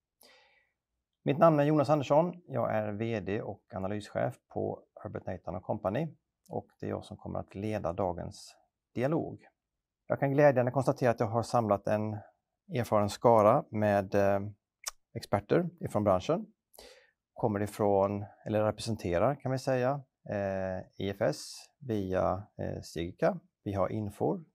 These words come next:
vi har Navipro, partner till Microsoft, och vi har Capgemini, partner till både Microsoft och S A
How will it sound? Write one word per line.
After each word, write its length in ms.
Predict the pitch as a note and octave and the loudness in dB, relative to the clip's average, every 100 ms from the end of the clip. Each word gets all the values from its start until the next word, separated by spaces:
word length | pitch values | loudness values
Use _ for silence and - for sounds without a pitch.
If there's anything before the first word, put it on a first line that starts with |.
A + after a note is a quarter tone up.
| C#3+ | -14
vi 140 | A#2+ F#2+ | -8 -6
har 160 | F#2 | -6
Navipro, 560 | F2+ F2+ F#2+ - A#2 D#3 | -4 -4 -6 -6 -4 -4
partner 340 | - G#2 - | -4 -4 -4
till 140 | F#2+ F2+ | -10 -2
Microsoft, 560 | F2 B2 C3 C3+ - | 0 0 -4 -6 -6
och 160 | - - | -12 -8
vi 80 | A#2+ | -6
har 260 | A#2 A2+ A2+ _ _ _ _ - | 0 0 -2 _ _ _ _ 2
Capgemini, 640 | D#3 - G#3 C#3+ G2 F#2+ | 2 4 6 6 4 -2
partner 440 | - A2+ G2 G2+ - | -2 -2 -2 -4 -8
till 340 | - G#2 G#2 - _ - | -8 -6 -8 -12 _ -6
både 140 | G2 | -2
Microsoft 520 | A2 G#3 - - G2 | 2 0 0 -8 -6
och 60 | A#2+ | -6
S 160 | G#2+ | -6
A 40 | - | -8